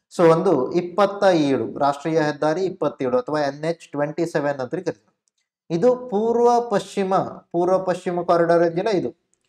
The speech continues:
So, ಇನ್ನು ನೀವು ನೋಡೋದಕ್ಕೆ ಹೋದ್ರೆ ಇದು ಎರಡನೇ ಅತಿ ಉದ್ದದ ರಸ್ತೆ.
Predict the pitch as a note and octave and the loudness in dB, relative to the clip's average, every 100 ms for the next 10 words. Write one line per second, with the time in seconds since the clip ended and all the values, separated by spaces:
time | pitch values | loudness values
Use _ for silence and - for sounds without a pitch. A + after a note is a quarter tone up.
0 | _ _ - F#3 F3+ F#3 F#3 F3+ F3 F3 | _ _ -4 0 2 2 0 2 2 2
1 | F#3+ A#3 G#3+ G3+ E3+ E3 F#3+ G3+ A3 A3 | 0 -2 -2 0 6 6 4 0 -2 -4
2 | E3 E3 F#3+ E3+ - B2+ C3 F#3+ C3 - | -4 -2 0 2 0 0 0 0 -4 -12
3 | A2 | -20